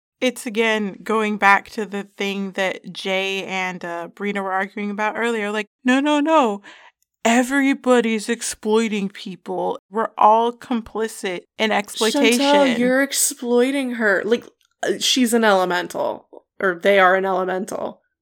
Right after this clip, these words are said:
Speaker 2: You can't run that on the elemental.
Speaker 1: I mean, she's not wrong. I'm, I'm on, on team the elementals being shitty here.
Speaker 2: The
Speaker 1: But
Speaker 2: elemental's absolutely being shitty here.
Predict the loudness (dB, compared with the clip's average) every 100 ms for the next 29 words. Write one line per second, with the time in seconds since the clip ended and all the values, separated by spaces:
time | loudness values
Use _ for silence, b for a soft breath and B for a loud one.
0 | -8 -4 2 2 0 -10 4 4 4 4
1 | 4 4 0 -2 0 0 -2 -6 -6 -8
2 | -8 -10 _ _ _ _ 0 2 2 0
3 | -2 -8 _ _ _ _ -8 -6 2 4
4 | 4 2 2 2 0 0 0 2 4 4
5 | 4 4 2 -2 -2 -2 -2 -4 -2 -2
6 | -4 -4 -4 -4 -6 -8 -12 -10 -10 -8
7 | -10 -8 -6 -8 -8 -6 -6 -6 B B
8 | B _ 6 8 8 6 4 4 4 0
9 | 2 0 -2 -6 -8 -6 -6